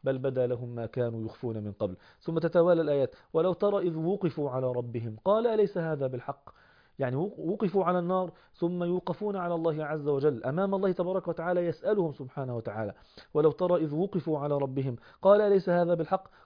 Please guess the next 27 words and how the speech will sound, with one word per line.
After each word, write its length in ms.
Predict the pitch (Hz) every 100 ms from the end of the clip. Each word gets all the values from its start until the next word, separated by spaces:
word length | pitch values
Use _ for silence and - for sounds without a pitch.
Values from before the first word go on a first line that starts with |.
| -
قالوا 260 | 165 143
بلى 220 | 135 131 127
وربنا". 520 | 120 117 113 117 110
قال: 320 | 147 160 160
"فذوقوا 500 | 151 147 208 202 170
العذاب 540 | 147 139 156 151 139
بما 220 | 131 127 123
كنتم 440 | 160 151 131 123
تكفرون، 520 | 113 - 147 175 208 - - -
قد 180 | - 143
خسر 380 | 151 208 196 170
الذين 440 | 143 135 135 135
كذبوا 540 | 127 135 117 151 190 170
بلقاء 420 | 147 143 143 127
الله 220 | 120 110 - - _
حتى 280 | 214 220 202
إذا 240 | 175 165
جاءتهم 400 | 151 151 - 147
الساعة 440 | 135 - 143 135 139
بغتة 480 | 139 131 131 127 127
قالوا 260 | 147 143 139
يا 100 | 135
حسرتنا 640 | - - 143 165 147 139
على 240 | 135 135 135
ما 140 | 135
فرطنا 540 | 127 135 156 170 156 151
فيها 320 | 170 151